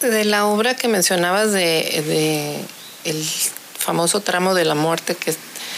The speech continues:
mencionan que son como ciento cincuenta millones de pesos,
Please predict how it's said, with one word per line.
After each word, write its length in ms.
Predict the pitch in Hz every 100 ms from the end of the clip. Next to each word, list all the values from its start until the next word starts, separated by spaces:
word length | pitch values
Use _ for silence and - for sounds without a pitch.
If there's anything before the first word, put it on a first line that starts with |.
| - - -
mencionan 460 | 180 170 190 190
que 80 | 202
son 260 | 196 185 190
como 200 | 196 185
ciento 340 | - 185 190
cincuenta 420 | 202 175 170 170
millones 460 | 175 170 165 170 180
de 80 | 170
pesos, 480 | - 170 196 -